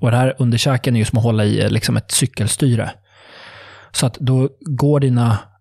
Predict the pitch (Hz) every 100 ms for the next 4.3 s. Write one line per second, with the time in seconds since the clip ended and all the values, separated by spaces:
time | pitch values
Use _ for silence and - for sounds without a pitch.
0 | _ 175 127 151 131 123 123 160 143 123
1 | 123 139 - 139 123 135 139 107 - _
2 | _ _ _ - 131 143 143 202 135 123
3 | 180 131 101 131 139 156 135 113 117 135
4 | 143 117